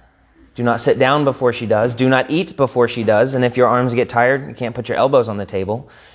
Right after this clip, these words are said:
Can't put your forearms on the table, but you can rest your wrists on the table. And the rules go on and on. Yet with enough training, we might be able to find somebody in here who might become worthy enough in terms of etiquette to dine with the Queen.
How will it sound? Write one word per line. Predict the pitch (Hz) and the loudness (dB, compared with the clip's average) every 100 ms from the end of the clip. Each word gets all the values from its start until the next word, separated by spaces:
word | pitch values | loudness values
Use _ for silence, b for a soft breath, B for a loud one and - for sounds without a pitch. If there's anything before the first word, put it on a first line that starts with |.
| b | b
Can't | - 120 | -6 -6
put | 120 | -4
your | 117 | -6
forearms | 110 165 170 127 120 | 2 4 4 2 -2
on | 117 | -4
the | 107 | -4
table, | 110 107 110 | -4 -4 -2
but | 120 | -4
you | 160 | -4
can | 160 180 180 | -6 -2 0
rest | 151 135 - | 0 0 -2
your | 143 | -2
wrists | 120 110 110 - - | 0 0 -2 -8 -12
on | - 104 | -8 -6
the | 90 | -4
table. | 92 92 98 101 _ b b b b b b b b b b b b - | -4 -2 -4 -6 _ b b b b b b b b b b b b -4
And | 131 131 123 113 B B B | 0 2 2 -4 B B B
the | 131 | 2
rules | 131 117 | 2 2
go | 110 | 2
on | 101 | 2
and | 98 | 0
on. | 107 95 92 92 _ _ _ _ _ _ _ _ _ _ | 0 -2 -4 -14 _ _ _ _ _ _ _ _ _ _
Yet | - 190 196 | 2 4 4
with | 196 | 2
enough | 202 233 | 2 2
training, | - 190 202 | 2 2 2
we | 233 | 2
might | 208 180 | 2 2
be | 170 | 4
able | 160 | 4
to | 147 | 4
find | 143 139 135 | 2 0 0
somebody | 135 131 135 131 | -2 0 0 0
in | 131 | 0
here | 127 123 151 | 2 2 2
who | 143 | 0
might | 131 107 | 0 -2
become | 127 123 120 117 B B B | -2 0 0 -2 B B B
worthy | 131 139 151 | 4 4 2
enough | 139 135 139 | 4 2 0
in | 127 | -4
terms | 139 131 | -2 -2
of | 110 | 0
etiquette | 120 117 117 147 | 0 0 0 -2
to | 139 | 0
dine | 120 117 113 | 0 0 0
with | 107 | -4
the | 104 | -6
Queen. | 107 104 143 | -6 -6 -8